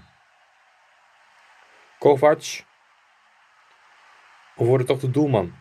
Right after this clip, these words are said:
met die bal? Ik ben niet zo goed in vrije trap. Ik probeer het wel zo goed mogelijk te doen. Maar, ehm, maar goed, laten we gewoon kijken. En de bal gered door, eh, de doelman van Turkije.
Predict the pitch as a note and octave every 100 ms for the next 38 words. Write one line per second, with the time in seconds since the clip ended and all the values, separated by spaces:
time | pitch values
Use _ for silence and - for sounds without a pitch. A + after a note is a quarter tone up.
0 | _ G#2+ G2 G#2 F#2+ E2+ G2+ A#2+ D3 D3+
1 | C3+ C#3+ B2+ C3+ C3+ C3+ D3 C3 G#2+ G2+
2 | A#2+ C#3 B2+ C3 B2 C3+ C3 B2+ A#2+ A#2+
3 | A#2+ A#2 C#3 F3 - _ _ _ _ _
4 | _ _ _ _ _ - A2+ A2+ A2+ A2
5 | G#2+ G#2+ _ _ _ _ A2 G2+ G#2 A#2
6 | A2+ G#2+ G#2 A2 G2 F2 _ _ _ _
7 | _ _ _ _ _ _ _ _ _ D#3+
8 | D3 C#3+ D3+ C3+ B2 D3 E3+ - D3 C#3
9 | C3 B2+ B2+ A#2+ A#2 A#2 A#2 D#3+ D#3+ C3+
10 | A#2+ B2 B2 D3 B2+ A2+